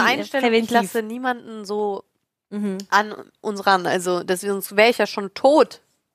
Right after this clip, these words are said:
Speaker 2: Ja, mehrmals. <laughs>
Speaker 1: Mehrmals, also das, äh, nee.
Speaker 2: Ja.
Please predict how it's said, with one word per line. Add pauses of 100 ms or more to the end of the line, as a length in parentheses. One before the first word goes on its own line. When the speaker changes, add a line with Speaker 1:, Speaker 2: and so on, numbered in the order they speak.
(180)
Speaker 2:
Ja, (520)
mehrmals. (180)
<laughs>
Speaker 1:
Mehrmals,
also
das,
äh,
nee. (380)
Speaker 2:
Ja.